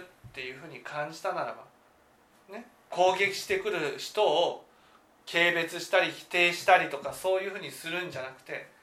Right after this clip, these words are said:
あなたが攻撃されたって感じだってことはね、間違いなくあなた自身が人を攻撃するところがあるんだと。ね、そこを、「ああ、私って攻撃すると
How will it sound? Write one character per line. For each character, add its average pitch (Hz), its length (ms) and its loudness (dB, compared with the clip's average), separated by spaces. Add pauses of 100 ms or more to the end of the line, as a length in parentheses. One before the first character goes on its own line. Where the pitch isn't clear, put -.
(440)
あ 170 120 0
な 233 120 8
た 247 140 4
が 165 120 2
攻 190 300 0
撃 208 200 -4
さ - 160 2
れ 202 120 4
た 226 160 6
っ 240 140 -4
て 151 120 -6
感 156 300 -4
じ 220 140 -14
だ 240 100 0
っ 269 120 -6
て 139 100 -12
こ 147 120 -12
と 143 140 -4
は 151 100 -4
ね、 - 100 -20 (720)
間 226 360 -2
違 294 40 0
い 269 40 2
な 202 60 -2
く 139 100 -6
あ 131 40 -6
な 160 120 -6
た 233 100 2
自 233 140 -8
身 170 360 -10
が 180 280 4 (880)
人 - 240 -12
を - 240 -2
攻 190 420 2
撃 233 280 -4
す 247 140 -10
る 240 120 -8
と 240 140 -6
こ 269 100 -6
ろ 269 140 0
が 160 180 4
あ 160 60 0
る 151 80 -8
ん 120 80 -16
だ 113 60 -16
と。 - 60 -18 (1900)
ね、 190 80 -18 (240)
そ - 220 -10
こ 262 460 0
を、 - 160 -8 (680)
「あ 165 260 6
あ、 - 20 8
私 151 480 0
っ 226 40 -8
て 185 520 2
攻 185 320 2
撃 196 280 -6
す 202 180 -8
る 214 180 -4
と 214 100 -6